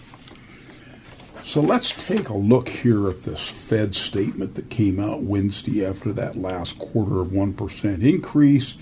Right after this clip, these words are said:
And basically, we're seeing that they're slowing, but they are not stopping.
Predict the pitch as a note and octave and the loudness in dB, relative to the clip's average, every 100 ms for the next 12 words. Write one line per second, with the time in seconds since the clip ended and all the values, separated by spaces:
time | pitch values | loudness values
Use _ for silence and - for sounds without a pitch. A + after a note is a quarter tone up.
0 | - - - - F2+ F#2 F3+ F#3 - G3 | -18 -18 -12 -6 -4 4 4 4 2 -6
1 | G2 F2+ A#2 A#2+ - A2+ G#2 G2 G2 F#2 | -4 0 2 2 2 4 6 4 2 0
2 | F#2+ A#2 C3+ - - A2+ C3 D#3 D3 C#3+ | -6 -8 -8 -12 -2 2 4 6 8 6
3 | B2 A#2+ - - - G2+ - - - - | 2 -2 -6 -6 -4 -6 -6 -8 -10 -6
4 | A#2+ - - G2 - B3+ C3 A2 - | -4 -2 -2 -2 -2 -6 -6 -6 -8